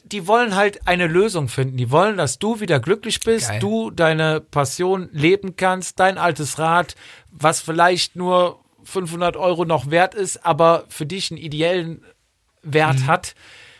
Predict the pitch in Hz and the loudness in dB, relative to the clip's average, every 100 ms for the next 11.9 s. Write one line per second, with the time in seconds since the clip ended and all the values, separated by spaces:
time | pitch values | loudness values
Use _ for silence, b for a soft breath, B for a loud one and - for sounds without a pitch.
0 | B B 165 156 165 196 165 - 160 147 | B B -2 0 0 0 -2 -2 -2 2
1 | 180 170 135 120 120 120 156 156 165 151 | 0 2 -2 -2 -4 2 0 2 -2 0
2 | 185 - 156 180 - 160 160 - 160 143 | 0 0 -2 -2 2 4 4 2 2 2
3 | 165 131 123 - 98 135 135 - 151 - | 0 -2 -4 -8 -10 -10 -10 -10 -10 -8
4 | 120 160 147 123 139 165 151 156 131 143 | -8 -6 -6 -2 -2 -4 -2 -2 0 0
5 | 135 131 160 135 - 127 120 131 170 127 | 0 0 0 -2 -2 -2 0 4 2 2
6 | 123 139 175 147 127 143 147 139 135 156 | 0 2 2 2 0 0 -2 -4 -2 0
7 | 160 135 160 131 156 135 160 165 151 131 | 0 -2 -2 0 2 4 4 4 2 0
8 | 110 - 113 123 139 135 117 - 104 - | -4 -8 -6 -2 0 0 -6 -14 -12 -12
9 | - 127 120 127 127 131 127 131 123 - | -8 -4 -4 -2 -4 -4 -6 -4 -2 0
10 | 180 151 139 135 156 151 131 - - 131 | 0 0 0 0 2 0 -2 -8 -14 -8
11 | 139 151 160 175 180 160 220 - 175 | -4 0 0 0 -2 -2 -4 -2 2